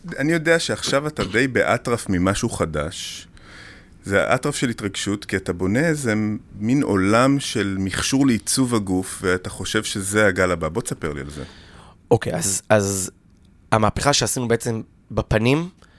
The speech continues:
Speaker 2: אה, אנחנו רוצים להעביר אותה לגוף. הרי הפנים זה חלק קטן מכל שאר הגוף, אבל נכון שבו מתמקדים הכי הרבה.
Speaker 1: נכון.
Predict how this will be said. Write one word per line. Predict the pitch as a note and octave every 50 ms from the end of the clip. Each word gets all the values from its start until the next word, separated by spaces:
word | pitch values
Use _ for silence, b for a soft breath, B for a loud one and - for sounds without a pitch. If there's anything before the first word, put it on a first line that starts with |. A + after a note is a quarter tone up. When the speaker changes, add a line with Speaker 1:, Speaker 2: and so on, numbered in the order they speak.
| b b b b _ -
Speaker 2:
אה, | G#2 G#2 G#2 A2+
אנחנו | A2 A2 - A2
רוצים | G#2+ - - A#2+
להעביר | A2 G#2 G#2+ A2+
אותה | G#2 - G#2
לגוף. | G2 F#2+ F2+ F#2+ E2+ - - - - - _ _ _ - _
הרי | - B2+ B2+ C3
הפנים | B2+ - C3 C3+ C#3 B2+
זה | A#2+
חלק | - C3 C3 B2 -
קטן | B2 - - C3+ C3 B2+ A#2 G#2 - _ - -
מכל | A2+ A2 A#2+ - - - C#3+ B2
שאר | A2 - C#3 A#2+ G#2
הגוף, | G#2+ G2+ A2 C#3+ F3 - -
אבל | G#2+ G#2 G#2 G2+ - B B B B B B B -
נכון | A2 G2+ - C3+ B2
שבו | - A#2+ G#2+ B2
מתמקדים | A#2 A#2+ - A#2 G#2 - G#2 A#2+ A2+ G#2+
הכי | - - A2+
הרבה. | G2+ G2 A2 D3
Speaker 1:
נכון. | F3+ - - - - - - C2